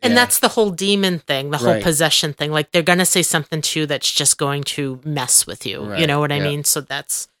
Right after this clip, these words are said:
Speaker 2: so the, she kills her mom. And at this point, I'm thinking, "Okay, the dad's gonna come in and kill the little girl," because that's how it is. And even though it's in different places that happened in the book and it was,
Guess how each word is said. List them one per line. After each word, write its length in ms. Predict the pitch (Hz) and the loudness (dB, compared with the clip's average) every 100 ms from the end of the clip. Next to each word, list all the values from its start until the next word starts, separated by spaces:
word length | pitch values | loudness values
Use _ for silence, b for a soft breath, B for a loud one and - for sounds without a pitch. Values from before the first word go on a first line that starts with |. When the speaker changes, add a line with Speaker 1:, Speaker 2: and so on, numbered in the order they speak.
| _ _ - | _ _ -2
Speaker 2:
so 440 | - 247 220 - _ _ _ - | 6 8 8 6 _ _ _ -6
the, 300 | 190 220 175 - 123 _ _ | 4 4 4 -6 -20 _ _
she 200 | - 254 | 4 4
kills 340 | 196 262 294 294 | 4 2 4 2
her 60 | |
mom. 480 | 240 175 76 - 190 - _ _ - | 4 4 4 -2 -10 -12 _ _ 2
And 100 | 208 | 4
at 140 | 196 | 6
this 220 | 302 330 | 6 6
point, 320 | - 330 - - | 8 8 8 6
I'm 140 | 185 | 4
thinking, 240 | 190 175 165 | 6 6 6
"Okay, 180 | 175 | 6
the 80 | 139 | 4
dad's 300 | 131 175 180 | 6 6 6
gonna 180 | 180 175 | 6 4
come 220 | - 170 | 4 4
in 320 | 165 156 160 - _ _ _ - | 6 4 2 -4 _ _ _ -6
and 120 | 147 | -2
kill 240 | - 165 | 2 4
the 100 | 151 | 4
little 240 | 151 151 143 | 4 4 4
girl," 320 | 135 113 - | 2 0 -4
because 220 | 156 131 127 | -2 -2 0
that's 260 | 143 147 | 0 2
how 160 | - 160 | 4 4
it 80 | 147 | 4
is. 180 | 143 139 | 2 0
And 100 | 139 | -2
even 200 | 185 175 | 0 4
though 120 | 160 | 4
it's 140 | 156 | 4
in 100 | 160 | 2
different 300 | 143 156 147 | 2 0 0
places 580 | - 208 190 196 180 165 | 2 6 6 6 2 4
that 120 | 165 | 2
happened 340 | - 165 156 156 | 4 2 4 0
in 120 | 156 | 0
the 60 | 147 | 2
book 260 | 147 151 - | 2 2 2
and 120 | 143 | -2
it 60 | |
was, 360 | 131 143 131 - | 0 -2 -2 -6